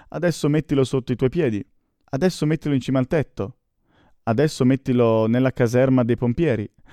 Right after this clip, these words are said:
Adesso mettilo sulla Torre Eiffel. Ok? Adesso mettilo su Marte. Adesso mettilo su Venere. Adesso scaglialo nel sole affinché bruci. Ok,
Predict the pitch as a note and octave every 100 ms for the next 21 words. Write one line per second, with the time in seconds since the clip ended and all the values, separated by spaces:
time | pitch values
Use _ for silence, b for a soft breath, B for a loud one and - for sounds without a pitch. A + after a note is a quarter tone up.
0 | b b C3 C3 E3+ E3+ D#3 D#3+ - D#3
1 | C#3+ C3+ D3 D3 E3 D#3+ F3+ D3+ G2 -
2 | _ _ _ _ - A2+ - D#3 A2+ -
3 | _ _ _ A#2+ B2 C#3+ C3+ C#3 C#3 C#3
4 | - C#3 F2+ - G2 A2+ _ _ _ _
5 | b b b b E3 G#3 G3+ F#3 F3+ F3+
6 | E3+ F3+ F#3 B2 G2+ G#2 - _ _ b
7 | b b B2 D3+ - B2 - - F3 E3
8 | D#3 C#3 B2+ - E3 E3 C3+ A#2+ C3+ D3
9 | C3 - G2+ - _ _ _ _ A2 -
10 | B2+ G#2+